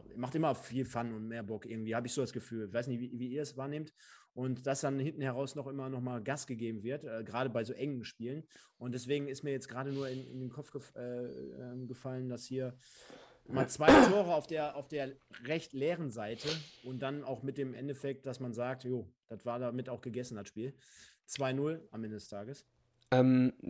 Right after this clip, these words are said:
Speaker 2: i-, i-, ja, ich weiß nicht, du spielst ja selber auch, ne? Oder hast selber gespielt.
Speaker 1: Ja.
Speaker 2: Ähm, ich spiel oft, im, in der Sommerzeit spiele ich oft in der untergehenden Sonne, weil wir, äh, abends um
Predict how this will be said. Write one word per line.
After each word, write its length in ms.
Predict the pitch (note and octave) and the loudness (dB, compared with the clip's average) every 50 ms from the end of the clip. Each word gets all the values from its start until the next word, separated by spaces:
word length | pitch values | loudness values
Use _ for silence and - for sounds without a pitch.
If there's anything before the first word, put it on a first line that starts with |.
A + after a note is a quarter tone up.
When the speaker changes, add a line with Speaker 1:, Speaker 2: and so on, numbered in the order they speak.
| - - | -2 2
Speaker 2:
i-, 200 | A2+ G2+ - - | 0 0 2 0
i-, 100 | A2 - - - | -2 -2 0 -2
ja, 340 | A#2+ A#2+ C3 D3+ E3 C#3+ - | 2 8 12 12 12 12 12
ich 220 | - - - - | 8 2 8 12
weiß 160 | C#3 E3 F3 | 12 12 12
nicht, 180 | G3+ E3 - - | 12 6 6 6
du 60 | D#3 | 2
spielst 320 | C#3+ - - E3 F3 - - | 2 4 4 4 6 10 10
ja 80 | C#3+ | 12
selber 300 | C3 C#3 C#3+ C3 B2 A2 - | 12 12 12 12 12 10 10
auch, 240 | - - - - - | 8 4 0 2 6
ne? 180 | C#3+ A3 C4+ B3 | 6 6 6 6
Oder 180 | - A2+ A2 G#2 | 4 2 2 4
hast 200 | A2 A2+ - - | 4 4 4 6
selber 240 | A#2+ A2 G#2 G#2+ G#2+ | 6 6 6 6 4
gespielt. 420 | A2 - - - - E2+ - - - _ _ - - | 2 0 -2 -2 -2 -2 -2 -4 -10 _ _ -20 -18
Speaker 1:
Ja. 1300 | - F#2+ F2+ E2+ A#2+ C#3+ - - - - - - - - - - - - - - - _ - C3 C3 C3 | -16 -14 -12 -10 -10 -10 -12 -14 -20 -20 -20 -20 -20 -20 -20 -20 -20 -20 -20 -20 -6 _ 10 12 12 12
Speaker 2:
Ähm, 340 | C3 C3 C3 B2+ C3 - - - - - - _ - B2+ C3 - - | 12 12 12 10 10 8 4 -4 -20 -20 -20 _ -12 -12 -12 -10 -6
ich 200 | - C#3+ - - | -2 2 4 4
spiel 260 | - - F3+ G#3+ A#3 - | 6 8 8 8 10 12
oft, 500 | - C4+ - - - - - - - - _ - | 12 12 10 10 6 2 2 0 0 -6 _ 6
im, 180 | - C3 C#3+ - | 8 8 10 10
in 80 | C3+ | 12
der 100 | C3+ B2+ | 12 12
Sommerzeit 560 | A2+ B2 D3+ G#3 A#3+ A3 - - G#3+ F#3+ F#3 | 12 12 12 12 12 12 12 12 10 10 10
spiele 240 | - - - F#3 E3+ | 8 6 8 10 10
ich 140 | D#3 - - | 10 12 12
oft 220 | E3 F3 - - | 12 12 12 10
in 80 | D#3+ D#3 | 8 12
der 120 | D3+ C3 | 12 12
untergehenden 640 | - - G#3 A3 - F#3+ D#3+ D#3+ D#3+ D#3 D#3 D3 C#3 | 12 12 12 12 12 12 12 12 12 12 12 12 12
Sonne, 420 | A#2 A#2 C3 C3 C3 A#2 F#2 - - _ _ _ _ _ _ _ - | 12 12 12 12 12 12 10 8 2 _ _ _ _ _ _ _ 4
weil 160 | - A2 A#2 A2+ | 8 10 12 12
wir, 260 | A#2+ A#2+ A#2 A2 - | 12 12 12 12 12
äh, 220 | A2+ A2+ A2 - - | 10 10 10 10 12
abends 420 | - B2 C3+ D3+ D#3 D3 - - | 12 12 12 12 10 8 6 6
um 560 | - - B2 B2 B2+ A#2+ A#2+ A#2+ A#2+ A#2 A#2 | 8 10 10 10 10 8 8 8 6 4 2